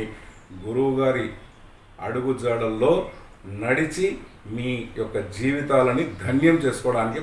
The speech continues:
ప్రయత్నం చేయండి. అంతే తప్ప గొర్రె ఒకటి పోయి ముందు బావిలో పడిందంటే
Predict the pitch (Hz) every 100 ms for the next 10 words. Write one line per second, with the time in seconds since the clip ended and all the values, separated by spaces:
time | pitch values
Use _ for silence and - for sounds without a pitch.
0 | - 110 113 123 104 101 98 92 85 -
1 | 98 107 120 117 110 - 147 143 - -
2 | - - - - - - - - - -
3 | - - - - - - - 92 113 123
4 | 135 123 110 113 - - - - - -
5 | - 110 120 98 123 131 120 120 123 104
6 | 113 123 123 120 117 113 113